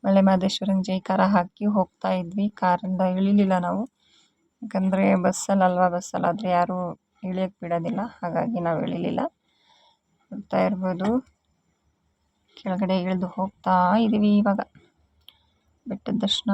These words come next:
ಮಾದಪ್ಪನ ದರ್ಶನ ಎಲ್ಲ ಮಾಡ್-, ಮಾಡ್ಕೊಂಡು ಮತ್ತೆ ಇಲ್ಲಿ ಕಾಲ್ನಡಿಗೆಯಲ್ಲೆಲ್ಲ ಬರ್ತಾರೆ ವರ್ಷ ವರ್ಷನೂ.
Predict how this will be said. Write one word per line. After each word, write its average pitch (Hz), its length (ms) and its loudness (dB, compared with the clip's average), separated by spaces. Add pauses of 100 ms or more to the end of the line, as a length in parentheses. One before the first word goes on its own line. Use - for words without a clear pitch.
(880)
ಮಾದಪ್ಪನ 185 540 -2
ದರ್ಶನ 185 300 -2
ಎಲ್ಲ 180 300 2
ಮಾಡ್-, 180 340 2 (440)
ಮಾಡ್ಕೊಂಡು 190 600 -4 (440)
ಮತ್ತೆ 202 220 2
ಇಲ್ಲಿ 214 180 6
ಕಾಲ್ನಡಿಗೆಯಲ್ಲೆಲ್ಲ 208 960 6
ಬರ್ತಾರೆ 196 680 0
ವರ್ಷ 220 340 -4
ವರ್ಷನೂ. 190 580 0